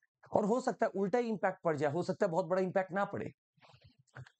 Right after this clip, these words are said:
So since we have not studied कि इसका क्या इफेक्ट पड़ने वाला है नेट हीटिंग पे,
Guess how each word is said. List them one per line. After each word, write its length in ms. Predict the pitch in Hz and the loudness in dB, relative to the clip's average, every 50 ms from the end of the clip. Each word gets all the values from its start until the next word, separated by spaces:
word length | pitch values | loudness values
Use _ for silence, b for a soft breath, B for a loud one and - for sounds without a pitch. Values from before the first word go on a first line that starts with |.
| _ _ - | _ _ -2
So 80 | - 196 | 0 0
since 320 | 170 - - 214 240 262 | 2 2 2 2 2 0
we 120 | 196 208 | 0 2
have 160 | 220 202 196 170 | 2 2 2 2
not 140 | 180 202 | 0 -2
studied 460 | 214 - - - 185 160 165 208 202 175 | -2 -2 0 2 2 2 2 0 -2 -2
कि 120 | - 190 | -2 -2
इसका 180 | 170 - 214 196 | 0 2 0 0
क्या 260 | 190 - 175 190 208 | 0 2 2 2 4
इफेक्ट 360 | 220 202 139 - 196 156 131 | 2 0 0 -2 -2 -2 0
पड़ने 240 | - 165 151 156 175 | 0 0 2 2 2
वाला 220 | 175 170 170 170 170 | 2 2 2 2 2
है 60 | 156 | 2
नेट 200 | 151 160 156 160 - | 2 0 0 0 0
हीटिंग 300 | 160 151 - 220 214 202 - | 0 2 2 2 4 4 6
पे, 160 | 156 147 139 | 4 4 4